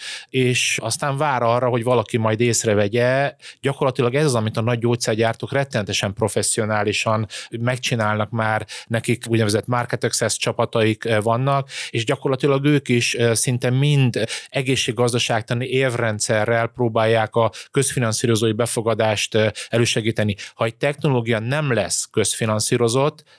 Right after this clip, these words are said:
bármennyire jó, csak nagyon kiváltságos egyének tudják megvásárolni ezeket a technológiákat,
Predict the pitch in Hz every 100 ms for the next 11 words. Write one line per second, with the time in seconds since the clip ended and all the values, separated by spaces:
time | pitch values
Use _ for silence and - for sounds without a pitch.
0 | - 101 131 143 139 127 120 113 113 117
1 | 135 - - - 117 143 127 113 135 117
2 | 113 - 110 110 - 123 117 107 98 -
3 | 107 104 98 110 104 107 - 107 107 104
4 | 107 98 117 131 123 127 127 139 127